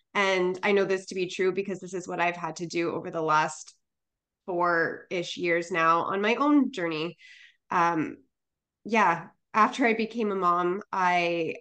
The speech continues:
um, I ultimately decided to let go and release of a lot of toxic patterns I had in my life. And this is what always comes up for me, is just the fact that, um, yeah, I became sober, um, from drugs and alcohol, but, um, I still struggle in my relationship.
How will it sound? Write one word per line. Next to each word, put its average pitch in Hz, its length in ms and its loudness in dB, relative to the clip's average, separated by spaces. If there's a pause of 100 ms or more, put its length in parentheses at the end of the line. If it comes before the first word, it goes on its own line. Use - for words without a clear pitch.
um, 170 260 -4
I 196 80 -6
ultimately 196 420 -2
decided 175 460 0
to 196 100 -8
let 175 280 -2
go 180 160 0
and 175 120 2
release 175 320 0
of 180 120 -10
a - 20 -4
lot 170 160 -4
of 170 60 -6
toxic 180 360 -6
patterns 190 380 2
I 226 80 -2
had 190 200 0
in 190 80 -2
my 185 120 -2
life. 190 260 -2
And 196 80 -2
this 185 140 -6
is 170 100 -10
what 170 120 -2
always 170 260 0
comes 196 220 -4
up 175 120 -4
for 214 80 -2
me, 196 180 2
is 185 100 -4
just - 160 -12
the 175 80 -10
fact 160 260 0
that, 156 220 0
um, - 360 -6
yeah, - 240 -2
I - 80 -6
became 196 320 -4
sober, 233 480 0 (360)
um, 175 220 0
from 180 200 -4
drugs 175 320 -2
and 185 80 -6
alcohol, 233 640 0 (300)
but, 180 320 4
um, 185 240 -2
I 214 60 0
still 269 220 0
struggle 180 520 -2 (140)
in 196 120 0
my 180 120 2
relationship. 180 680 -2